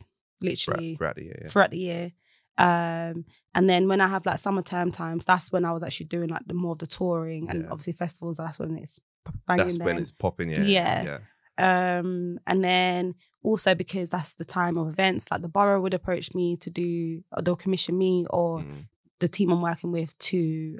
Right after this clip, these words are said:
Speaker 2: um, help support their events. Um, sometimes through that, I'll get commissioned to,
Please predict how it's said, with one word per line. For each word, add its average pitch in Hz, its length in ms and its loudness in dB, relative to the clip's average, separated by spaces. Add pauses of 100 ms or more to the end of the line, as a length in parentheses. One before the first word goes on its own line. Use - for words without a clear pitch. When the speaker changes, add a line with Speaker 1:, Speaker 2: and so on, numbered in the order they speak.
(100)
Speaker 2:
um, 156 560 -6
help - 320 -8
support 175 300 -8
their 214 180 4
events. 220 440 -2 (420)
Um, 180 300 8
sometimes 170 720 -2
through 170 160 -6
that, 170 140 0
I'll 170 120 -2
get 170 180 -10
commissioned 170 520 -2
to, 160 300 -4